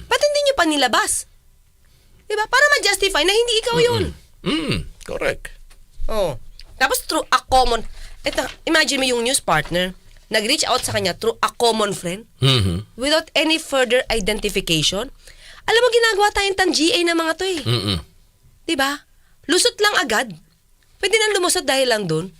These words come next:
Speaker 2: Mm-mm.
Speaker 1: Tapos ang laki-laking issue nito, galit-galit si at Senator Bong Revilla. Tapos nung nalaman niya meron ng sumuko,
Speaker 2: Mm-mm.
Speaker 1: wala na, okay na.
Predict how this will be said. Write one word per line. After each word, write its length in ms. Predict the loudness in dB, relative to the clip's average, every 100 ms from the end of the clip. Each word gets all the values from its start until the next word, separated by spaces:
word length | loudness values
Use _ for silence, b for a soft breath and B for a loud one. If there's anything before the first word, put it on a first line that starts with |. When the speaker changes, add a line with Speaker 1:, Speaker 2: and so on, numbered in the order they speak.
| -8
Speaker 2:
Mm-mm. 400 | -2 -2 0 -4 -6 -4
Speaker 1:
Tapos 160 | -2
ang 160 | 2 2
laki-laking 400 | 2 2 0 0 0
issue 160 | 0
nito, 400 | 0 -2 -2 -2 -6 -18 -20 -14
galit-galit 480 | -2 0 2 0 0
si 160 | 0 -2
at 80 | -2
Senator 400 | -2 0 -2 -2
Bong 140 | -4
Revilla. 340 | -4 -4 -6 -6 B B B
Tapos 160 | -6 0
nung 140 | 2
nalaman 340 | 4 2 2 2
niya 100 | 4
meron 280 | 4 2 0
ng 80 | 0
sumuko, 560 | 0 0 -2 -2 -4 -4
Speaker 2:
Mm-mm. 100 | 0
Speaker 1:
wala 160 | 2 4 2 2
na, 60 | 0 2
okay 260 | 0 2 2
na. 160 | 2